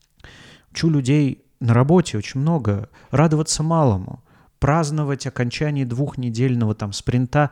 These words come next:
прям праздновать. То есть ура, ура, у нас что-то получилось. И мы вот с этого, и мы с позитива уходим на следующий. И выяснилось, я сейчас думаю, что вот эта вот сама по себе ситуация от того, что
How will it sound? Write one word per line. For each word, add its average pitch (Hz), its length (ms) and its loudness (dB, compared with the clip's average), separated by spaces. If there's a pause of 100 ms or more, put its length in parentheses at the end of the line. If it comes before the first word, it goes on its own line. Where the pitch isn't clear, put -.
(140)
прям 135 180 -2
праздновать. 139 680 0 (340)
То 139 80 2
есть - 160 2
ура, 165 540 2 (400)
ура, 151 340 4
у 156 80 6
нас 120 140 0
что-то - 280 0
получилось. 175 680 -2 (340)
И 147 160 0
мы 180 260 4
вот 147 220 -2
с - 100 -4
этого, 160 420 -2 (200)
и 135 80 2
мы 175 140 8
с - 80 2
позитива 190 540 2
уходим 104 380 -4
на 101 100 -6
следующий. - 540 -12 (340)
И 147 80 6
выяснилось, 196 400 2 (240)
я 190 160 2
сейчас 147 320 0
думаю, 196 380 0
что - 200 -4
вот 160 140 -2
эта 160 180 -2
вот 143 180 -4 (220)
сама 165 340 2
по 131 120 -2
себе 131 260 -4
ситуация 160 640 0
от 117 100 -4
того, 143 200 0
что 143 300 -4